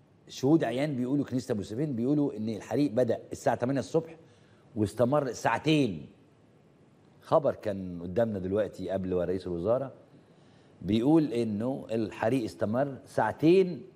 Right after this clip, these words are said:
من الساعة تمانية استمر لحد الساعة عشرة. الحريق بدأ الساعة تمانية صباحا واستمر ساعتين، ساعتين، وجهاز الدفاع المدني، يعني هو السؤال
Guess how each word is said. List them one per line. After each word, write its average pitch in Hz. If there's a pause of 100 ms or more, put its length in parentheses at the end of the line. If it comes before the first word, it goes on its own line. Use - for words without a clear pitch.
من 110
الساعة 143
تمانية 190
استمر 143
لحد 135
الساعة 123
عشرة. - (1120)
الحريق 127
بدأ 127
الساعة 123
تمانية 123
صباحا 131
واستمر 123
ساعتين، 95 (420)
ساعتين، 185 (400)
وجهاز 135
الدفاع 147
المدني، 165 (1160)
يعني 104
هو 151
السؤال 190